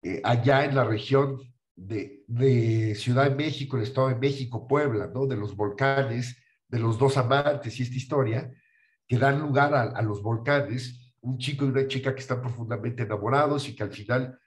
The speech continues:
su amor no se va, eh, como a cerrar nunca, no a terminar nunca. La chica se queda dormida y el chico se dándola, ¿no? Bueno, estos mitos, estas leyendas,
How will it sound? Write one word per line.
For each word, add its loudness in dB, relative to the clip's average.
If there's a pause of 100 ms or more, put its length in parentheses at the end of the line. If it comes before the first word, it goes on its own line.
(320)
su -4
amor 2
no 0
se 0
va, 2 (560)
eh, -4
como -2
a -2
cerrar 0
nunca, -4
no -2
a -2
terminar 0
nunca. -2 (640)
La -4
chica -2
se -2
queda 4 (1700)
dormida -2
y -2
el -8
chico -2
se 0
dándola, -4
¿no? -10 (380)
Bueno, 4
estos 4
mitos, -4
estas -4
leyendas, -4